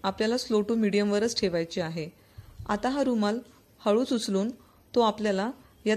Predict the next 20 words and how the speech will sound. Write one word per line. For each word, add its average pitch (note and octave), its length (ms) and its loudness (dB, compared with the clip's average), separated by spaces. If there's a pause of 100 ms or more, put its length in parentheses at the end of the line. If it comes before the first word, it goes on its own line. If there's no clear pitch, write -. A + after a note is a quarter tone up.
तव्यावरती G#3+ 500 4
ठेवायचा F3 480 0
आहे. D#3+ 280 -4 (1500)
थालीपीठ A#3+ 520 0 (180)
तव्याच्या A3 320 4
बरोबर A3+ 420 4
मधोमध G#3+ 440 2
आलं F3 180 2
पाहिजे E3+ 460 -4 (640)
व G3+ 60 -4
अगदी A3 280 2
हलक्या A#3 380 2
हाताने A3+ 420 0 (220)
आपल्याला G#3 340 2
हा A3 120 0
रुमाल G#3 300 2
बाजूला F#3+ 360 2
करून F#3 300 0
घ्यायचा F3 300 -2
आहे. E3+ 260 -6